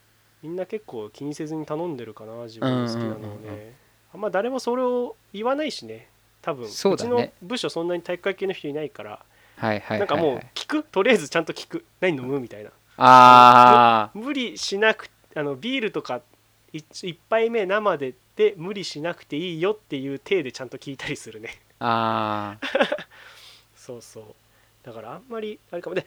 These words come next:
Speaker 1: で、あとは大人数の時、なんか部で全体で飲むとかって時が何回かあっ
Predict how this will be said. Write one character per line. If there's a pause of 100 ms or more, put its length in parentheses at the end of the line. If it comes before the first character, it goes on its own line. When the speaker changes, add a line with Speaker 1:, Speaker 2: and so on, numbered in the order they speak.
(200)
Speaker 1:
で、
あ
と
は
大
人
数
の
時、
な
ん
か
部
で
全
体
で
飲
む
と
か
っ (140)
て
時
が
何
回
か
あ
っ